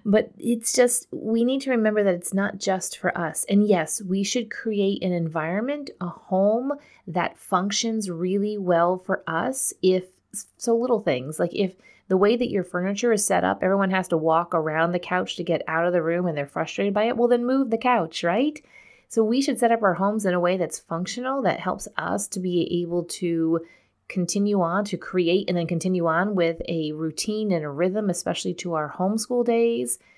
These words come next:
But our homes are not just for us. We need to create spaces so that we can then welcome others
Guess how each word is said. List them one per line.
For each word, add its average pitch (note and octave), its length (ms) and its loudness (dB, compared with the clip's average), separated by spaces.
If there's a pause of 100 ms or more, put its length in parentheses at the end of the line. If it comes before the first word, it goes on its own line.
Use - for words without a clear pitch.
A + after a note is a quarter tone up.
(180)
But G3+ 120 0
our G#3 120 4
homes C4 400 -6
are F#3 180 -4
not F3 400 -2
just F3+ 300 -6
for - 220 -2
us. D#3+ 320 -6 (560)
We G3+ 340 0
need A#3+ 220 0
to B3+ 100 0
create G3+ 440 0
spaces F3+ 640 0
so - 180 -2
that E3+ 200 2
we G#3+ 220 0
can G#3+ 260 -4
then F3 260 0
welcome G3 480 2
others E3+ 440 -2